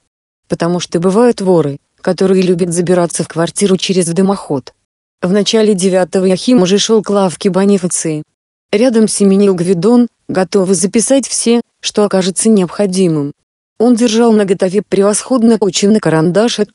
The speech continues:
а вместо пустых кулечков от сухариков завел себе маленький голубой блокнот. Глава седьмая. Этим утром Бонифаций казался несколько рассеянным.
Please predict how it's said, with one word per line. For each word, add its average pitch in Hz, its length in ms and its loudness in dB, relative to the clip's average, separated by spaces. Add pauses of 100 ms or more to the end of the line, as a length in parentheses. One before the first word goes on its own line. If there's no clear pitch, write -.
а 175 100 -2
вместо 202 320 2
пустых - 380 -4
кулечков - 580 0
от 185 120 -4
сухариков 196 560 -2
завел 190 360 2
себе 196 300 0
маленький 196 440 2
голубой 180 460 0
блокнот. 175 640 -2 (440)
Глава 185 340 0
седьмая. 170 640 -2 (120)
Этим 220 280 2
утром 202 300 0
Бонифаций 190 720 0
казался 190 480 -2
несколько 202 480 0
рассеянным. 156 760 -2